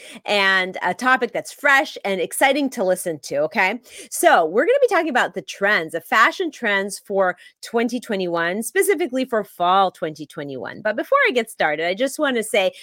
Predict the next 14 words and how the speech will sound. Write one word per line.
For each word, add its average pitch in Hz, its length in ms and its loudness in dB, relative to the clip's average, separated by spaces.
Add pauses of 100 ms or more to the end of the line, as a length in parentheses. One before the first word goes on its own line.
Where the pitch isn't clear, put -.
(140)
thank 370 200 4
you 381 80 4
for 233 140 2
joining 165 440 -2
us 175 240 0
once 277 260 0
again 190 400 0
for 202 360 2
another 208 540 0
episode 185 600 0 (140)
of 226 280 0
Waist 175 320 -4
Up 156 220 -4
Wardrobe. 175 600 0